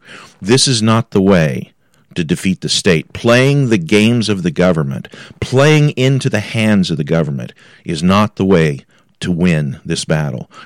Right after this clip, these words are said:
We have to take it serious. We have to realize that there's too much at stake for us to go into this blindly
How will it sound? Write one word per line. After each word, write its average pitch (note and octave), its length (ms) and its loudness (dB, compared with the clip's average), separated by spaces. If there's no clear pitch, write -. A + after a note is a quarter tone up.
We F2 120 0
have A#2 380 0
to A#2+ 80 -4
take G#2 280 -2
it - 100 -8
serious. C#2+ 480 -4
We F#2+ 100 0
have B2 280 0
to A#2+ 100 2
realize G#2+ 460 4
that E2 120 -6
there's D#2 240 -2
too C#3+ 340 2
much A#2 320 0
at - 120 -4
stake - 580 -2
for F#2 160 0
us F#2+ 160 2
to F#2 100 -6
go F#2+ 200 2
into F#2+ 160 2
this D#2+ 180 -2
blindly G#2+ 800 0